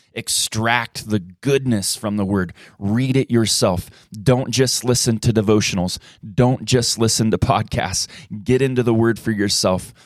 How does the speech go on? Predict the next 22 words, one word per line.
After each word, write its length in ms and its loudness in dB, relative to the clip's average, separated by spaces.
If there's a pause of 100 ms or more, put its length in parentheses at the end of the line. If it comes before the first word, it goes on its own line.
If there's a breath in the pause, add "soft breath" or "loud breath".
(120 soft breath)
The 100 -4
book 200 0
of 140 -2
Galatians 580 -2
has 240 -4
so 280 0
many 200 -2
great 260 -2
things 300 -6
to 120 -4
say, 360 -2 (260 loud breath)
but 120 0
we 120 2
do 220 -2
need 320 -6
people 320 -4
to 160 -4
help 340 -2 (320 soft breath)
give 300 -2 (160 soft breath)
or 100 -2
shed 320 -2
light 540 -6